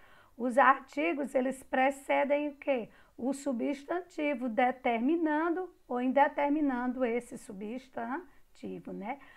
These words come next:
Os artigos, eles podem ser definidos ou indefinidos. Quais são os artigos definidos? O, a, os, as, né? E os artigos indefinidos, uma,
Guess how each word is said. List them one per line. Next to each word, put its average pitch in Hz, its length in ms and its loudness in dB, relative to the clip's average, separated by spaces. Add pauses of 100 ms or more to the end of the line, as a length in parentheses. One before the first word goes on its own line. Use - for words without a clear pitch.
(140)
Os 294 200 2
artigos, 349 640 2
eles 339 280 0
podem 311 420 2
ser 208 400 -10 (320)
definidos 226 1300 0
ou 233 340 0
indefinidos. 339 1300 -2 (300)
Quais 784 240 -8
são 403 240 2
os 330 80 0
artigos 311 560 2
definidos? 262 1000 0 (400)
O, 220 540 8 (180)
a, 220 460 8 (180)
os, 220 640 2 (180)
as, 196 440 0
né? 202 340 -4 (340)
E 339 140 2
os 349 140 0
artigos 285 680 4
indefinidos, 320 1120 0 (400)
uma, 240 680 4